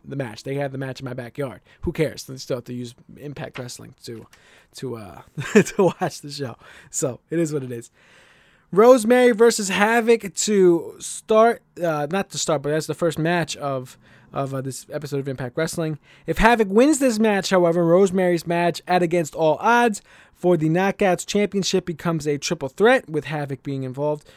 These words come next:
Uh, so it would be Rosemary, Havoc, and Deonna Purrazzo. Havoc hot early on, a strong spear by Rosemary and a solid stacking pin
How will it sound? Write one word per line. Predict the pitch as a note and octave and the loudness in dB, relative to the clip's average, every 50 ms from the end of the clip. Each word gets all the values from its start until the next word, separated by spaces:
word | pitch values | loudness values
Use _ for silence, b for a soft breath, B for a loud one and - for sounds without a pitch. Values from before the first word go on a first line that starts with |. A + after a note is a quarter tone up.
| b b b | b b b
Uh, | - B2+ C3+ | -8 -8 -6
so | - - C#3+ | -6 -6 -6
it | B2 B2 | -6 -6
would | C#3+ C#3+ C#3 C#3 | -6 -6 -6 -8
be | C3+ C3+ | -8 -8
Rosemary, | C3 C3+ C#3 C#3+ C#3 C3+ C#3+ C3+ C3+ C3 | -4 -2 -2 -2 -2 -4 -6 -6 -6 -6
Havoc, | C#3 C#3+ C3+ C#3 C3+ C3+ B2 - | -6 -8 -8 -8 -8 -10 -12 -12
and | B2+ C#3 C3+ | -10 -10 -8
Deonna | C#3 C3+ C3 B2+ | -8 -8 -8 -10
Purrazzo. | B2 - D#3 D#3+ F3 F3+ E3 E3+ F3 E3+ D#3+ B B B B B B B B B | -10 -6 -4 -2 -2 0 0 0 -2 -2 -4 B B B B B B B B B
Havoc | B - A#3+ B3+ B3 A#3+ A#3+ F#3+ | B 0 2 2 4 4 2 2
hot | F#3+ G3 A3+ B3 A#3 | 4 2 2 2 2
early | - A3 A3+ A3 G3+ F#3+ G3+ | 4 6 6 6 6 6 6
on, | A3 A#3 A#3+ B3+ C4+ B3 F#3 | 6 4 4 2 0 -2 -4
a | F3 | -4
strong | - - - B3 B3+ B3+ A#3 | -4 0 2 2 2 2 2
spear | - - - A#3 A#3+ A#3+ A3+ | 0 -2 -2 2 4 4 6
by | G3+ G#3 F3 | 6 4 2
Rosemary | E3+ E3+ G3 G#3+ A3+ A3 G#3 G#3+ G#3 G#3 G#3+ A3 G#3 E3+ | 4 2 4 4 4 4 2 2 0 2 2 0 -2 -2
and | E3+ D#3+ | -2 -2
a | D3+ D3 | -2 -2
solid | C#3 - - - - A3 A3+ A#3 A#3+ A#3+ A#3 A3 F#3 D#3 | -4 -6 -10 -6 -2 0 0 2 2 2 2 2 0 0
stacking | - - - - G3 F3+ F3 - - D#3 D3 C#3 | -4 -6 -4 -2 -2 -2 -4 -6 -8 -8 -8 -8
pin | - - A3 B3+ C4+ C4+ B3 | -4 -2 -2 0 0 -2 -4